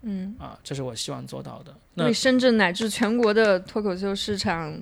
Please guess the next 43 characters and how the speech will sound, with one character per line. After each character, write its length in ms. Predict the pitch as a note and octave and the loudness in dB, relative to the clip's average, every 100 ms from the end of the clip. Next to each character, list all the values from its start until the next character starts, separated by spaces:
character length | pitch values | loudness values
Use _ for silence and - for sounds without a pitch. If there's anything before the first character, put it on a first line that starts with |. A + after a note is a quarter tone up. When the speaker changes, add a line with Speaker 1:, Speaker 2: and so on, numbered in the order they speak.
| F#3+ | -6
Speaker 1:
添 240 | - G#3 G3+ | -2 -4 -2
砖 260 | F#3+ F#3 | -2 -2
加 240 | F#3+ F3 E3 | -2 -4 -4
瓦。 180 | D#3+ D#3 | -8 -4
Speaker 2:
对 180 | F3+ F3 | 2 4
啊， 320 | C#3 A#2+ A#2 - | 2 -4 -10 -12
Speaker 1:
嗯。 220 | G3 F3+ E3+ D#3+ | -8 -8 -10 -10
Speaker 2:
因 120 | C4+ | -4
为 100 | E4+ | -2
我 80 | C#4+ | -2
们 120 | E3 | -4
现 120 | A3+ | -2
在 120 | C4+ B3 | 0 0
其 180 | G#3 | 0
实， 480 | G3+ F#3+ F3 E3+ E3 - _ _ - | -4 -2 0 0 -2 -6 _ _ -8
呃， 200 | D3 C3+ C#3 - - - - | -2 -2 -4 -20 -18 -18 -14
喜 200 | - - | -6 -4
剧 120 | E3 | 2
爱 100 | A3+ | 2
好 160 | A#3+ G3+ | 6 4
者、 220 | D3+ B2+ | 4 -2
脱 160 | - G3+ | 2 2
口 40 | |
秀 80 | E3+ | 4
演 160 | F3+ B2+ | 2 0
员 200 | B2 C3+ | -6 -6
的 100 | C3 | -6
出 240 | - A3+ | -4 -2
行 240 | - D#3+ | -2 -4
方 200 | D3 D#3 | -8 -8
式 160 | E3 E3 | -6 -4
啊， 180 | C3+ A#2 | -4 -6
已 100 | D3 | -8
经 360 | D3+ D#3+ E3 E3 | -6 -6 -8 -12
跟 120 | - F#3+ | -6 -4
以 60 | |
前 120 | D#3 C3+ | -4 -4
完 140 | B2+ | -6
全 140 | C#3+ | -6
不 100 | C#3+ | -6
一 120 | D#3 B2+ | -6 -6
样 180 | C3 | -8
了。 120 | A2 | -12